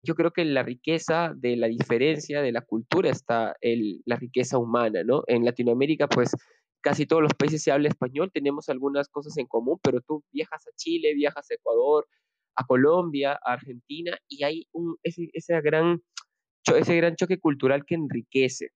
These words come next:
Y de eso se trata el patriotismo, en, en un sentido muy, muy abstracto y muy sentimentalón, es defender esas diferencias culturales, sociales, históricas, legislativas, incluso,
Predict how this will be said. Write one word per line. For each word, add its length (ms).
Y 180
de 100
eso 140
se 140
trata 220
el 80
patriotismo, 880
en, 200
en 200
un 260
sentido 400
muy, 340
muy 180
abstracto 540
y 100
muy 260
sentimentalón, 840
es 220
defender 680
esas 260
diferencias 720
culturales, 760
sociales, 680
históricas, 880
legislativas, 840
incluso, 480